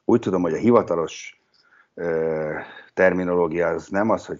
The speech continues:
kizárták, hanem hogy felfüggesztette az E H F, ami ugye jelen pillanatban a női B L-ben a C S K Moszkvát és a Rostovot érinti, ö, a férfi bajnokok ligájában pedig a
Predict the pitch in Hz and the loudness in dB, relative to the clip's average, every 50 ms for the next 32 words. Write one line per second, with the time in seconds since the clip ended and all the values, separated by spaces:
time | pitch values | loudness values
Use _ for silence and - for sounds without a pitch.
0 | _ _ - - 90 82 78 85 82 80 78 - 104 104 - - 95 87 82 78 | _ _ -10 -8 -8 -2 0 0 0 0 0 0 -2 -2 0 -2 -4 -6 -6 -8
1 | - - - 92 87 80 78 - - 80 71 71 71 65 - - _ 78 73 73 | -6 0 2 2 2 2 0 -6 -12 -14 -10 -10 -10 -10 -10 -10 _ -10 -10 -10
2 | _ - 76 73 73 73 67 78 76 76 76 82 82 85 92 117 131 127 - 101 | _ -6 -4 -4 -4 -4 -4 -4 -4 -2 0 0 0 2 4 4 2 2 0 -4
3 | 82 80 82 80 78 76 80 76 76 - _ _ _ _ _ _ _ _ _ _ | -6 -4 -6 -6 -6 -6 -6 -6 -8 -12 _ _ _ _ _ _ _ _ _ _
4 | _ _ _ - 92 90 87 85 78 78 - 92 90 90 87 85 80 80 78 85 | _ _ _ -4 -2 -2 -2 -2 -4 -4 -6 -4 -4 -2 -4 -4 -4 -4 -4 -6
5 | 82 82 82 80 80 78 - _ _ _ - 87 90 92 87 82 82 80 80 85 | -4 -4 -4 -4 -6 -6 -10 _ _ _ -8 -4 -4 -2 -2 -4 -4 -4 -2 0
6 | 85 85 82 80 80 78 78 80 80 78 78 80 - - _ _ _ _ _ _ | 2 2 2 2 0 0 0 0 0 0 -2 -6 -10 -16 _ _ _ _ _ _
7 | _ _ - 87 80 76 78 80 - - 90 85 80 78 - - - 82 80 80 | _ _ -2 -2 0 0 -2 -4 -4 -2 0 0 0 -2 -2 -2 -2 0 0 -2
8 | 80 78 78 - - 82 76 73 - 73 71 - 80 80 90 104 104 - - 117 | -4 -6 -8 -6 -4 -4 -4 -4 -6 -10 -6 -6 -4 -2 -2 -2 -2 -2 0 2
9 | 117 120 120 120 120 - - - - - - - - _ _ _ _ _ _ - | 4 4 4 2 0 -8 -16 -16 -18 -18 -18 -20 -20 _ _ _ _ _ _ -2
10 | 110 107 101 98 95 92 90 85 - 95 90 87 87 90 - - _ _ - 85 | 2 2 2 2 0 -2 -4 -6 -6 -6 -4 -4 -4 -6 -8 -10 _ _ -2 0
11 | 85 82 80 80 80 80 78 76 76 - - - _ - 80 78 76 - 82 78 | 0 0 0 0 0 0 0 -2 -2 -4 -10 -14 _ -6 -4 -4 -4 -6 -4 -2
12 | 80 78 73 78 78 82 78 - 82 76 80 80 80 80 76 76 73 78 73 - | -2 -2 -2 -2 -6 -8 -8 -8 -6 -4 -2 0 0 0 0 -2 -4 -6 -2 -2
13 | 82 80 78 78 71 80 80 80 82 | -2 0 0 0 0 2 2 2 0